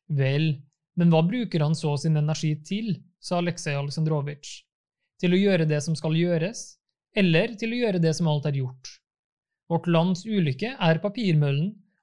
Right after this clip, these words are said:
og den er han en verdig representant for.» «Jeg vet sannelig ikke hva jeg skal sette fingeren på ved ham,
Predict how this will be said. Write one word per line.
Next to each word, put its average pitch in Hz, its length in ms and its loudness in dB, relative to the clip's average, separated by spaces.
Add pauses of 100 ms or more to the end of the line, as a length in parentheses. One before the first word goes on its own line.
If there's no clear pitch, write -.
og 160 160 0
den 196 240 0
er 190 160 -2
han 156 160 2
en 160 160 2
verdig 151 600 0
representant 143 580 -6
for.» 160 160 -10 (1400)
«Jeg 160 160 2
vet 156 240 2
sannelig 180 380 0
ikke 170 100 -2
hva 147 140 2
jeg 139 100 -4
skal 196 160 -10
sette 226 320 -10
fingeren 160 360 0
på 170 120 -2
ved 165 240 0
ham, 143 180 -4